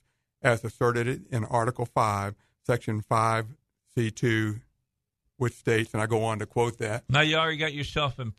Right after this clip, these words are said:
Speaker 2: in trouble because you're, you're quoting the Constitution.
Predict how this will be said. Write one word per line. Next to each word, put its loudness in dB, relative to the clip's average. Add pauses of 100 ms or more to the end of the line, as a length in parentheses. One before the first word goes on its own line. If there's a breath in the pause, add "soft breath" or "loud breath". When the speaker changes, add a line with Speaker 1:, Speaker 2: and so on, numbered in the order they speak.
Speaker 2:
in -4
trouble -4
because -2 (540)
you're, -2 (180)
you're -4
quoting -2
the -2
Constitution. -2